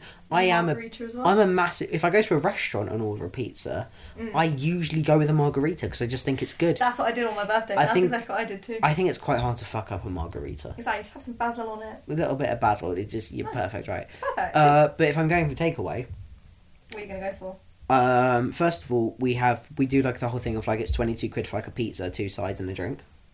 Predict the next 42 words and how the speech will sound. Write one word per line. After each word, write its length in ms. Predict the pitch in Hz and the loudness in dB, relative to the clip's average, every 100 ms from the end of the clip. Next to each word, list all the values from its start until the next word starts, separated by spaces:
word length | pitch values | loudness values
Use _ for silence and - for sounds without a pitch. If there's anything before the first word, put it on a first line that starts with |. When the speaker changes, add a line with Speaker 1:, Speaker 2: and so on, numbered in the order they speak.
| - | -6
Speaker 2:
Oh, 80 | 403 | -4
nice. 200 | 349 262 - - - - - | -2 -4 -10 -16 -18 -16 0
Speaker 1:
So 180 | 151 139 | 4 4
for 100 | 123 | 2
the 100 | 135 | 2
drink, 240 | 156 156 | 4 4
we 80 | 135 | 4
always 140 | 123 | 2
get, 120 | 123 104 | 2 -2
like, 140 | 117 | -2
a 40 | |
large 320 | 107 110 92 - | -2 -2 -4 -8
Pepsi 360 | 120 - 117 107 | -8 -6 -4 -4
Max. 360 | 95 - - | -6 -10 -12
Speaker 2:
Yeah, 140 | 196 190 - | -10 -10 -12
good 120 | 226 | -16
choice. 240 | - 214 - - | -16 -18 -20 0
Speaker 1:
Um, 500 | 113 117 120 117 113 | 4 6 6 4 2
for 120 | - | -6
the 80 | 120 | -6
sides 720 | 120 139 110 104 107 - - - | -2 2 2 2 0 -4 -4 -4
Speaker 2:
Oh, 240 | 294 185 - _ | -4 -6 -12 _
can 120 | - | -14
I 40 | 285 | -12
ask 180 | 302 240 | -14 -18
you, 60 | |
are 200 | 185 - | -18 -16
you, 160 | 220 220 - | -16 -16 -18
do 100 | 233 | -14
you 60 | 240 | -14
prefer 200 | - 240 | -12 -14
Coke 280 | - 285 349 | -10 -10 -10
or 60 | |
Pepsi? 460 | - 302 - 185 - - _ _ | -14 -18 -18 -18 -20 -20 _ _
'Cause 120 | - | -6
this 80 | - | -6
Speaker 1:
Ah, 440 | 113 117 117 110 107 | -4 0 2 2 2
Speaker 2:
is 40 | |
a 40 | |
big 20 | 107 | -2
debate. 200 | 98 - | -8 0
Speaker 1:
um, 640 | 123 120 120 113 110 107 | 2 4 2 0 -2 -8